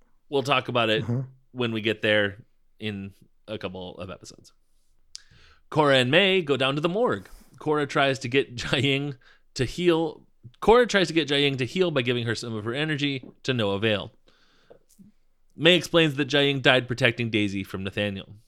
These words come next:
Speaker 1: Nathaniel finds himself in a memory that is only, like, half a memory. It's in a white space, it's out of context, but it's about how the implant was only supposed to remove her memory about, of the location, and Fitz wants to remove all memories of him and their life together.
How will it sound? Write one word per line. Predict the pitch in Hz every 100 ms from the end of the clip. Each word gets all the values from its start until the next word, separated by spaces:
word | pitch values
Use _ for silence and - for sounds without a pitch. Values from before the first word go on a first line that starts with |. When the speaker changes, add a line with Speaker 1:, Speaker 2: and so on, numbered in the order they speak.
| _ _ _ - - - _ _ -
Speaker 1:
Nathaniel | 110 151 160
finds | 127 143 131
himself | 123 143 123
in | 127
a |
memory | 127 151 147 131
that | 127
is | 120 113 -
only, | 117 139 139 135
like, | 127 123
half | - 156 135
a | 117
memory. | 104 104 101 101 -
It's | 107 -
in | 135
a |
white | 120 147 143
space, | - 123 110
it's | 78 123
out | 127
of | 117
context, | - 107 101 98 - - _ - - _
but | 127
it's | 127
about | 139 143 127
how | 160
the | 151 151
implant | 147 147 139
was | 120 127
only | 143 165
supposed | - 143 127
to | 123
remove | 120 113
her | 135 131
memory | 123 117
about, | 107 101
of | - 107
the |
location, | 110 98 160 147 147 131 120 - - - -
and | 113
Fitz | 160 151 143
wants | 135 123
to | 127
remove | 120 117 113
all | 135 151
memories | 147 117 113 107
of | 104
him | 104 101 95
and | 107 104
their | 101
life | 98 -
together. | 98 98 87 60